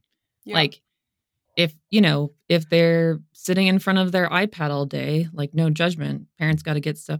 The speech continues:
Speaker 2: done. But,
Speaker 1: And
Speaker 2: you
Speaker 1: eating
Speaker 2: know,
Speaker 1: just cotton candy,
Speaker 2: you, you
Speaker 1: cotton
Speaker 2: know,
Speaker 1: candy, <laughs>
Speaker 2: you know, if they
Speaker 1: iPad.
Speaker 2: don't get that
Speaker 1: <laughs>
Speaker 2: energy out, that they kind of act like little monster guys. It's just like they, you know, they, they need an outlet, and,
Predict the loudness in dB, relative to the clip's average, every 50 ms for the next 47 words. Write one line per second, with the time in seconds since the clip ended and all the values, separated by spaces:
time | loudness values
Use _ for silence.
0 | -8 -8 -4 -4 -2 -2 -2 -4 -8 -12 -16 _ _ -2 0 0 -2 -4 -8 _
1 | _ _ _ _ _ _ _ _ _ -8 -4 -2 2 4 4 4 4 2 -2 -4
2 | -6 -8 -8 0 2 2 2 2 0 -6 -10 -10 -8 -8 -8 -8 -8 -8 -8 -8
3 | -8 -2 2 4 4 4 4 4 4 6 6 4 4 2 2 2 0 0 -2 -4
4 | -2 -2 -2 -2 -2 -4 -8 -12 -4 -2 0 2 4 4 4 4 4 4 6 6
5 | 6 6 4 2 0 -4 -4 2 4 6 6 6 4 2 0 0 0 0 2 2
6 | 2 2 0 0 0 0 0 0 -2 -4 -4 -6 -4 -4 -4 -2 0 0 2 2
7 | 2 2 2 0 0 0 -2 -6 -8 -6 -4 -2 -2 -4 -6 _ -20 -20 _ _
8 | _ _ _ _ _ _ -6 -4 -2 -2 -2 -2 -4 -6 -10 -16 _ _ _ _
9 | _ _ -2 2 2 2 2 2 -4 -10 -8 -8 -10 -10 -12 -16 -8 -4 -4 -4
10 | 0 0 0 0 0 -2 -2 0 0 0 -2 -4 -4 -2 0 0 0 0 -2 -4
11 | -2 -2 0 0 -2 -2 -4 -4 -4 -6 -4 -4 -2 0 2 2 2 2 2 2
12 | 0 0 -2 -2 -2 -2 -4 -6 -6 -6 -6 -6 -8 -10 -10 -10 -8 -8 -8